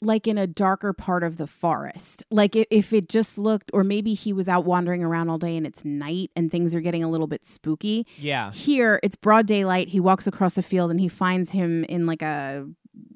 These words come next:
Speaker 2: He's
Speaker 1: rock
Speaker 2: in a, like, a
Speaker 1: cave.
Speaker 2: cave. See, and you're right, though, because they, you can suspend reality because, A, you're watching an animated film,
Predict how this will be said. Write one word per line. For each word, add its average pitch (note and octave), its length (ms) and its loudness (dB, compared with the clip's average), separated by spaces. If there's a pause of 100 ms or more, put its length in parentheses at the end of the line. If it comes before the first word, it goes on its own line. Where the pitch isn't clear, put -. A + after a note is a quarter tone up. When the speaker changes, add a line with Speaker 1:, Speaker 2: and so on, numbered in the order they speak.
(140)
Speaker 2:
He's E3 120 -8
Speaker 1:
rock F#3 160 10
Speaker 2:
in F#3 60 -2
a, - 20 -2
like, F3 100 2
a E3 100 2 (120)
Speaker 1:
cave. D#3 260 -4
Speaker 2:
cave. A#3 140 -8
See, A#3 180 -10
and G#3 140 -4
you're G3 80 0
right, G3+ 340 -2
though, E3+ 140 0
because D#3+ 580 -6 (720)
they, G#3+ 520 -4 (1900)
you A#3+ 240 0
can B3 240 -6
suspend C#4 680 -6
reality F3 800 0
because, C#3 320 -8
A, D3 80 -6
you're C#3 140 -6
watching B2+ 340 -10
an B2 80 -12
animated A2+ 400 -12
film, - 220 -20